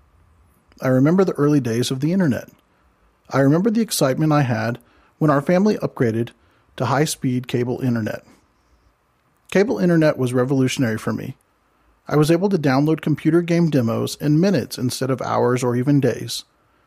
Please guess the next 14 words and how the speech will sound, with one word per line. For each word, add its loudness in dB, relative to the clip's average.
I -4
was 2
able 2
to -4
easily -2
connect 0
online 0
and -4
play -2
computer -2
games -4
with -6
my 2
friends. -4